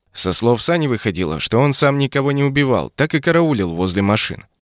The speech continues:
Я был склонен ему верить. Из этой компании он действительно самым молодым был, и кто-то должен был остаться на улице. Произошло всё просто. Из дома послышался женский крик, потом серия пистолетных выстрелов,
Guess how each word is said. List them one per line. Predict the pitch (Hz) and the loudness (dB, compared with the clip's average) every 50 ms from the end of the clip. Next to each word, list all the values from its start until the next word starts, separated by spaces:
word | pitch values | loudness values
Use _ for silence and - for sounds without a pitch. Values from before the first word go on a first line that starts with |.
| _ _ _ _ _ _ _ - | _ _ _ _ _ _ _ -8
Я | - 92 123 147 | -4 -2 -2 0
был | 151 165 156 | 0 0 0
склонен | 147 - - 214 196 156 107 92 90 | -2 -2 -2 0 0 0 2 2 2
ему | 95 95 101 | 2 0 0
верить. | 98 101 120 - 53 - - - - _ _ _ _ _ _ _ | 0 -2 -4 -4 -6 -10 -18 -20 -20 _ _ _ _ _ _ _
Из | - 92 117 | -6 -2 -2
этой | 160 160 160 139 | -2 0 -2 -2
компании | 143 147 131 - 180 180 175 160 151 | -2 -2 -2 0 0 0 0 0 0
он | 147 143 | 0 0
действительно | 127 135 135 - 214 202 - 160 147 139 123 | -2 -2 -4 -4 -4 -2 0 0 2 2 2
самым | 113 - 156 156 147 139 135 | 2 0 0 0 2 2 2
молодым | 131 131 135 135 135 127 127 120 101 87 | 2 2 2 2 2 2 0 0 0 -2
был, | 80 78 73 - - _ _ _ _ _ _ _ | -4 -6 -8 -10 -14 _ _ _ _ _ _ _
и | _ | _
кто-то | - - 139 147 143 135 | -4 -2 0 2 2 2
должен | 117 143 170 156 143 131 120 | 2 2 2 2 2 0 0
был | 113 120 113 | 2 2 2
остаться | 107 101 - - 120 117 - - 117 | 2 2 2 0 0 0 0 0 0
на | 113 113 120 | 0 0 0
улице. | 113 110 78 - - - - - _ _ _ _ _ _ _ _ _ _ _ | -2 -4 -6 -8 -8 -8 -8 -10 _ _ _ _ _ _ _ _ _ _ _
Произошло | - 110 113 107 127 123 - - 185 190 | -2 -2 0 2 2 0 2 2 0 0
всё | 175 - 175 160 | 2 0 0 0
просто. | - - 156 123 90 - - - - _ _ _ _ _ _ _ _ | 0 0 0 0 -2 -4 -6 -12 -18 _ _ _ _ _ _ _ _
Из | - 101 | -8 -4
дома | 98 131 180 185 160 | -2 0 0 0 2
послышался | - 139 120 - - 170 170 - 165 139 - - 131 | 2 0 0 2 2 2 2 2 0 0 2 2 0
женский | 113 120 151 156 - - 135 117 | 2 0 0 0 -2 -4 -4 -6
крик, | - - 127 135 - - - _ _ _ _ - | -4 -4 -6 -6 -8 -12 -20 _ _ _ _ -8
потом | - 104 - 151 160 147 | -6 -2 0 0 0 2
серия | - - 156 151 147 135 | 2 2 2 2 2 0
пистолетных | - - 113 - - 123 120 127 123 - - 113 - - | 0 -2 -2 0 0 2 2 2 0 0 -4 -6 -4 -2
выстрелов, | 98 120 127 - 120 120 123 123 117 - - | -2 -2 -2 -2 -2 -2 -2 -2 -2 -4 -10